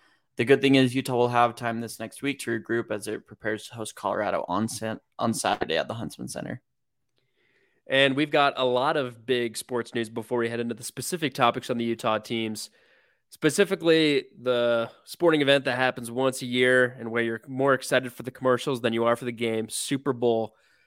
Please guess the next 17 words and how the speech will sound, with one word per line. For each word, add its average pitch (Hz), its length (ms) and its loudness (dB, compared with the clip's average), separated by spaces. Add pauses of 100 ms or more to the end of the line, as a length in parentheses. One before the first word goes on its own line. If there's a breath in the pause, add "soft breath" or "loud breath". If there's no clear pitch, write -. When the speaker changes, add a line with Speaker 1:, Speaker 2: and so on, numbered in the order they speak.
(140)
Speaker 2:
And 127 560 4 (160)
it's 123 320 0
Eagles 170 760 0
versus 131 420 -2
Chiefs - 680 -2 (160)
in 127 100 -4
Arizona. 127 720 2 (680)
Richie, 139 460 0
we've 131 220 -2
already 131 220 2
talked 123 360 -4
about 123 300 0
it 120 180 0 (260)
many, 135 300 2
many 123 220 2
times. 113 520 -8
We, 110 380 -8